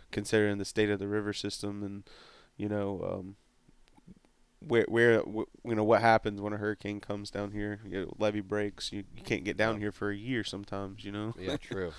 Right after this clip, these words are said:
Speaker 1: <laughs> After Katrina, that's what it was, so.
Speaker 2: Mm-hmm. That's, uh, <clears throat> that's one thing I did notice about New Orleans, and it's just, it's kinda depressing being in that city 'cause it's just like,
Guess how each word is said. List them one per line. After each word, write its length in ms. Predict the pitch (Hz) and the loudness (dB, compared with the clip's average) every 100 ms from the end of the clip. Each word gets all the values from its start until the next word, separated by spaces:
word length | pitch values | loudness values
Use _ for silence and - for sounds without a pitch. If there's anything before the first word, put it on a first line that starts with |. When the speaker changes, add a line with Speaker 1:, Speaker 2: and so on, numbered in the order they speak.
| - | -12
Speaker 1:
<laughs> 140 | - | -2
After 220 | 101 - | -2 -2
Katrina, 400 | 98 95 113 113 | -8 -6 -4 -4
that's 240 | 92 95 - | -4 -6 -6
what 80 | 95 | -8
it 80 | |
was, 320 | 90 110 104 110 | -6 -6 -6 -8
so. 160 | - | -8
Speaker 2:
Mm-hmm. 280 | 95 90 87 85 | -8 -8 -10 -2
That's, 320 | 98 104 - | -2 0 0
uh, 240 | 104 98 80 - _ _ | 0 0 -4 -14 _ _
<clears throat> 0 | 208 190 127 | -2 0 0
that's 240 | 107 - | -2 0
one 180 | 110 113 | 0 -2
thing 200 | 104 101 | 0 0
I 60 | 92 | 0
did 180 | 92 | -2
notice 360 | 90 85 87 - | -4 -4 -4 -6
about 360 | 80 82 82 - _ - - _ _ | -6 -4 -4 -6 _ -20 -20 _ _
New 160 | 95 92 | -10 -6
Orleans, 440 | 90 90 92 98 | -2 0 0 -2
and 80 | 92 | -4
it's 120 | 90 | -6
just, 380 | - 98 - - - | -4 -4 -6 -14 -10
it's 120 | 98 | -8
kinda 240 | - 123 | 0 0
depressing 640 | 101 90 - 92 - 87 87 | 0 -4 -2 -2 -2 -8 -4
being 200 | 92 92 | -4 -2
in 100 | 92 | -2
that 160 | 87 | -4
city 280 | - 92 95 | -4 -6 -6
'cause 160 | 92 85 | -6 -8
it's 180 | 87 - | -8 -10
just 180 | 92 - | -10 -8
like, 280 | 76 73 | -8 -10